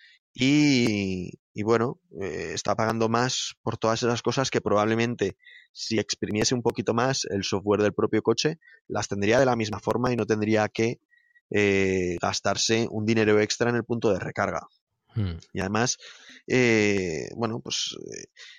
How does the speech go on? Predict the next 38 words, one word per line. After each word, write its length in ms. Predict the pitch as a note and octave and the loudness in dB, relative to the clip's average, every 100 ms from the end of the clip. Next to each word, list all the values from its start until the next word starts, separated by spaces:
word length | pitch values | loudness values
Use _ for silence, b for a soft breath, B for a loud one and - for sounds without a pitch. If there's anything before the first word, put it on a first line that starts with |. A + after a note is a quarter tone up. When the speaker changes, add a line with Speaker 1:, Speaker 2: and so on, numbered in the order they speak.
| B | B
Speaker 1:
eh, 300 | - F#2+ F2 E2+ | -6 -4 -4 -8
todo 220 | - A#2 B2 | -2 2 2
el, 100 | - - _ _ - - | 0 -10 _ _ -20 -2
todo 140 | B2+ | 0
el 60 | C3+ | 2
mundo 300 | C#3 D3+ C#3+ | 2 2 2
quiere 220 | C#3 C3 | 4 2
estar 260 | C3+ C3 B2+ | 2 2 2
a 60 | |
la 100 | C3+ | 2
última, 380 | A2+ C#3 C#3 G2+ - | 2 0 -2 -4 -4
pero 360 | G2 G2 F#2 - - | -2 0 -2 -6 -8
bueno, 400 | A2 B2+ - - _ _ _ _ _ b _ | -6 -6 -8 -20 _ _ _ _ _ b _
eh, 240 | - F2+ - | -8 -6 -4
hace 680 | - - A#2 A#2+ A#2 A#2+ A2+ | -6 -2 0 2 4 4 2
diez 240 | A2+ A#2 | 2 2
años 340 | A#2 A#2 C3+ - | 2 2 0 0
prácticamente 440 | A2 G#2+ A2 G#2+ | -2 0 -2 0
una 140 | A#2 A2+ | -2 -2
pantalla 380 | G2+ G#2+ A2 | -2 2 2
táctil, 500 | G#2+ A2+ - C3+ D3 - b b - | 2 -2 0 0 0 -8 b b -2
eh, 180 | A2 A2 | 0 2
de 80 | |
un 80 | A2+ | 2
teléfono 440 | A2+ G#2+ A2+ C3+ C3 | 2 0 0 0 2
era 160 | A2 | 2
algo 240 | G#2 G#2 G2+ | 2 2 0
asombroso. 580 | - F#2+ A#2 - A#2+ - b b b _ | -2 0 0 0 -6 -8 b b b _
Eh, 560 | G2+ F#2+ F#2 F#2+ F#2 D#2+ | -2 0 0 0 -2 -4
si 400 | - - - G#2+ | -4 -4 -2 2
ho-, 240 | G#2+ A2+ - | 4 4 2
si, 520 | - - - G2+ - G#2 | -2 0 -2 -6 -10 -6
si 220 | - G#2+ | -4 -2
nos 180 | G2+ - | -4 -2
imaginásemos 720 | G#2+ - A2 A2+ B2+ B2+ B2+ | -4 -2 0 0 0 0 -2
hace 260 | B2 B2 | 2 4
diez 220 | A#2+ A#2 | 4 2
años 420 | B2+ A#2+ A#2 G#2 | 0 0 0 -2